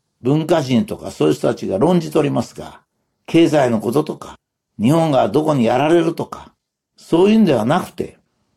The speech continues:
日本の文化の根源をなす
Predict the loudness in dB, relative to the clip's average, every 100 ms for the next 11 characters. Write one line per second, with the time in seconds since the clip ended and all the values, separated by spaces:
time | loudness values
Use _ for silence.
0 | -8 -2 2 2 2 4 4 2 -2 -10
1 | _ -6 -2 0 -2 -8 -2 0 2 0
2 | -2 -6 -2 0 2 2 2 2 2 2
3 | 0 -2 -12